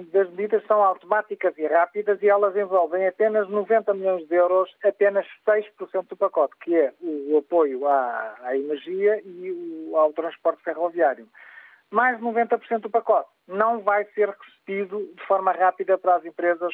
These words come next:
como deveria ser. Aliás, é preciso recordar que, eh, quando foi a pandemia, houve um crédito de setecentos e cinquenta milhões de euros para as microempresas e as pequenas empresas.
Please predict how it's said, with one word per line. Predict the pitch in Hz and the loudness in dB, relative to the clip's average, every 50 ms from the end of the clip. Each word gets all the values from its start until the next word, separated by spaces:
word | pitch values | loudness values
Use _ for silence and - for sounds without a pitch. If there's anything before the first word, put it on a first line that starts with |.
| - - | -8 -2
como | - 175 170 175 170 | -2 -2 -2 -2 -8
deveria | - 160 170 170 175 180 - _ | -16 -12 -6 -6 -6 -6 -6 _
ser. | 180 156 131 - _ _ _ _ _ _ _ _ _ - - - _ | -6 -6 -6 -6 _ _ _ _ _ _ _ _ _ -20 -20 -6 _
Aliás, | 160 175 185 196 196 185 156 139 135 | 0 2 4 4 4 4 4 2 2
é | 147 143 | 0 -2
preciso | - - - - 214 196 165 123 107 _ - _ _ _ _ _ _ - | -2 -6 -8 -6 -4 -4 -4 -4 -8 _ -20 _ _ _ _ _ _ -6
recordar | 143 - 202 220 - - - 156 147 - 143 139 131 127 123 123 127 - _ _ _ _ _ _ - | 0 2 2 2 2 0 -4 -4 0 2 2 2 2 2 0 -6 -8 -12 _ _ _ _ _ _ -2
que, | 208 208 202 208 214 220 214 - _ _ _ _ _ _ _ - | 0 2 4 4 2 2 0 -8 _ _ _ _ _ _ _ 2
eh, | 202 202 202 202 202 196 196 202 208 208 - - - | 4 6 8 8 8 8 8 8 6 4 2 -2 -2
quando | - 226 240 240 226 208 226 208 170 - 220 196 170 170 - - | 0 2 2 2 0 -4 -6 -10 -10 -4 -2 0 0 0 2 2
foi | 214 190 180 | 2 4 4
a | 170 | 4
pandemia, | - 190 185 180 170 160 156 147 147 | 4 2 0 0 -2 -2 2 4 6
houve | 156 165 165 160 | 6 4 4 2
um | 180 185 175 | -2 -4 -4
crédito | - - 190 196 190 180 175 170 165 - 160 151 | 0 2 2 4 4 2 0 -4 -6 -8 -12 -14
de | 143 139 - | -14 -18 -2
setecentos | - 190 180 170 - 190 190 180 - | 0 0 0 0 0 -6 -8 -8 -12
e | 170 - | -18 -16
cinquenta | _ 170 156 - 175 151 165 | _ -8 -2 -2 0 0 0
milhões | 160 160 156 151 147 131 - | -2 0 0 0 0 -2 0
de | - 151 | 0 2
euros | 160 170 175 165 170 165 170 165 - _ _ - _ _ _ | 4 4 4 4 2 0 0 -2 -6 _ _ -20 _ _ _
para | 160 160 160 151 147 | 2 4 4 4 2
as | 143 - _ | -2 -4 _
microempresas | 175 190 196 - 180 175 170 165 147 165 175 190 190 175 180 170 147 | -8 -8 -4 0 0 0 0 0 -2 0 0 0 2 0 -2 -6 -4
e | 160 165 151 151 | -4 -2 0 2
as | 151 147 143 - - | 2 2 2 0 -4
pequenas | _ - 196 190 175 156 131 | _ 0 0 0 0 -2 -4
empresas. | 143 131 - - - 85 | -8 -12 -12 -16 -18 -20